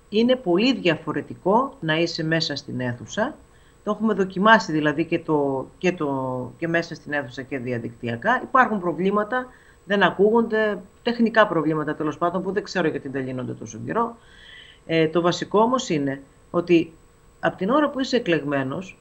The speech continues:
πρέπει να βρίσκεσαι εκεί. Τώρα, όπως είπαμε και την προηγούμενη φορά στο, την πιο προηγούμενη φορά στον Πρόεδρο, πρέπει να δείξει μια κατανόηση σε αυτό που ζητάνε ορισμένοι δημοτικοί σύμβουλοι που είναι επαγγελματίες,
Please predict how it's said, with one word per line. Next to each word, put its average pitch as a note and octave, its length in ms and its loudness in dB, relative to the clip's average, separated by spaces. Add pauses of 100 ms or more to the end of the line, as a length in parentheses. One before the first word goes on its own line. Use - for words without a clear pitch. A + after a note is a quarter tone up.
πρέπει C#4 340 0
να A#3+ 160 2
βρίσκεσαι C#4 520 -4
εκεί. C4+ 420 0 (640)
Τώρα, D3 400 6 (640)
όπως A#3+ 400 2
είπαμε B3 320 2
και G#3 100 0
την E3+ 120 -4
προηγούμενη F3+ 460 0
φορά D#3+ 280 0
στο, D3+ 280 -10
την C#3 160 -14
πιο E3 140 2
προηγούμενη C3 480 -4
φορά B2 240 -6
στον A#2+ 300 -10
Πρόεδρο, A#2 600 -4
πρέπει C#4+ 260 -2
να B3 140 2
δείξει A3+ 520 0 (280)
μια C4 200 2
κατανόηση D#3 880 0 (120)
σε - 180 -4
αυτό A#3+ 220 -4
που C#4 140 -6
ζητάνε A3 380 0
ορισμένοι A#3 640 0 (300)
δημοτικοί E3+ 400 -2
σύμβουλοι D3+ 420 -2
που C#3 140 -6
είναι D3 80 -2
επαγγελματίες, C#3 760 -6